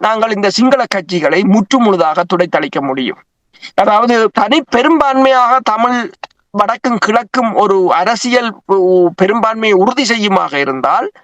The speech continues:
நாங்கள் பலமாக வெளிநாடுகளுடனும் பேச முடியும். தற்போது இந்து சமுத்திர பிராந்தியத்தில் ஏற்பட்டிருக்கின்ற இந்த சீனா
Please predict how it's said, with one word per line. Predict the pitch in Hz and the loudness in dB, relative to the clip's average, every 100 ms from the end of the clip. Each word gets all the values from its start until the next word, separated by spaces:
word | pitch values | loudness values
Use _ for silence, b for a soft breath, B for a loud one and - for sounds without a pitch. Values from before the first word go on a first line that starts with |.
| B B | B B
நாங்கள் | - 185 208 - | -4 -2 -4 -2
பலமாக | 185 226 269 233 196 214 | -2 -2 0 -2 -2 -2
வெளிநாடுகளுடனும் | 190 214 226 208 190 165 165 165 | -2 0 0 0 0 0 -2 -4
பேச | 165 165 156 | -4 -4 -2
முடியும். | 135 107 95 - _ _ _ _ _ - | -6 -8 -10 -16 _ _ _ _ _ -2
தற்போது | 190 185 247 247 254 247 226 214 | 0 0 2 2 2 2 2 2
இந்து | 208 208 | 2 2
சமுத்திர | 247 214 220 | 0 0 -2
பிராந்தியத்தில் | 208 - 208 202 190 196 | -2 -2 0 0 0 -2
ஏற்பட்டிருக்கின்ற | 196 202 175 185 185 180 185 | -2 -2 -2 -2 0 0 0
இந்த | 175 175 | 0 -2
சீனா | 196 202 208 | -4 -2 0